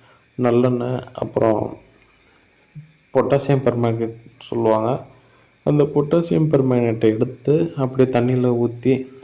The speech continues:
ஒரு அரை லிட்டர் தண்ணியில நம்ம வந்து ரெண்டு, ஒரு கல் உப்பு மாதிரி தான் இருக்கும் கருப்பு கலர்ல, அதை போட்டோன்னே ஒயிலட் கல்லா மாறிடும். அதை நம்ம எப்படி யூஸ் பண்ணணும்னா, ஆடுகளுக்கு ஃபஸ்ட்டு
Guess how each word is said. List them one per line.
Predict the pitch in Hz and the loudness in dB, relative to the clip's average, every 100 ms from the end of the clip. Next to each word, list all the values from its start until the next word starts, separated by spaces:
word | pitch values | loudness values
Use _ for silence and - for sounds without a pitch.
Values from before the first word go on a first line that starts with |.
| - - | -8 0
ஒரு | 127 113 110 107 104 - - _ - - _ _ 131 | 4 6 4 4 0 -6 -16 _ -20 -20 _ _ -2
அரை | 131 | 0
லிட்டர் | 143 139 139 135 | -2 -2 -2 0
தண்ணியில | 135 160 165 | 0 0 2
நம்ம | 160 135 | 0 0
வந்து | 131 127 135 127 120 110 110 120 - - _ _ _ _ | -2 0 2 4 4 2 -4 -8 -18 -20 _ _ _ _
ரெண்டு, | 143 135 139 139 143 - - - 127 | -2 0 2 4 4 2 -4 -2 0
ஒரு | 120 117 - | 2 -2 0
கல் | 120 135 151 | 2 4 4
உப்பு | 147 139 139 | 2 0 0
மாதிரி | 147 | 4
தான் | 147 | 4
இருக்கும் | 131 139 156 156 | 4 2 2 0
கருப்பு | 127 127 127 | 0 2 2
கலர்ல, | 127 123 120 - - - - _ - | 0 -2 -6 -8 -16 -20 -20 _ 0
அதை | 135 131 147 | 2 2 2
போட்டோன்னே | 165 165 165 170 147 | 0 2 2 4 6
ஒயிலட் | 135 139 135 | 8 8 6
கல்லா | 131 127 127 123 | 4 4 4 4
மாறிடும். | 120 117 110 113 113 - - _ _ _ - | 2 2 0 -2 -8 -12 -20 _ _ _ -4
அதை | 123 131 | -2 0
நம்ம | 123 117 113 110 104 - - 151 _ _ _ - 135 | 0 -2 -4 -4 -6 -12 -18 -20 _ _ _ -4 -4
எப்படி | 135 165 | -2 0
யூஸ் | 151 156 131 | 0 0 -2
பண்ணணும்னா, | 120 117 123 156 123 | -2 -2 -2 -2 -2
ஆடுகளுக்கு | 131 151 147 135 - 127 123 | -2 0 0 -4 -6 -8 -6
ஃபஸ்ட்டு | 131 - 147 | -10 -12 -4